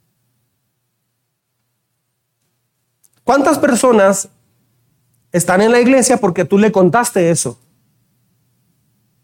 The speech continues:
¿Cuántas personas están aquí porque tú les platicaste lo que Dios ha hecho? El tercer punto que estamos viendo precisamente es decirle a otros cómo Dios te salvó y te cambió.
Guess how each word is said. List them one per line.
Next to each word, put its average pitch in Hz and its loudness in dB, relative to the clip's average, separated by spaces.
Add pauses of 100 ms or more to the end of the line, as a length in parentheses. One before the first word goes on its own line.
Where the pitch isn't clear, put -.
(380)
¿Cuántas 214 0
personas 240 0
están 185 0
aquí 202 2
porque 170 -2
tú 214 0
les 233 0
platicaste 180 -2 (140)
lo 196 0
que 160 2
Dios 214 2
ha 180 -4
hecho? 147 -10 (1600)
El 190 2
tercer 233 0
punto 262 2
que - -2
estamos 190 0
viendo 180 0 (1200)
precisamente 165 0
es 160 -2 (220)
decirle 196 2
a 185 2
otros 175 -2 (440)
cómo 180 2
Dios 175 2
te 190 0
salvó 156 0
y 131 -2
te 147 -6
cambió. 135 -4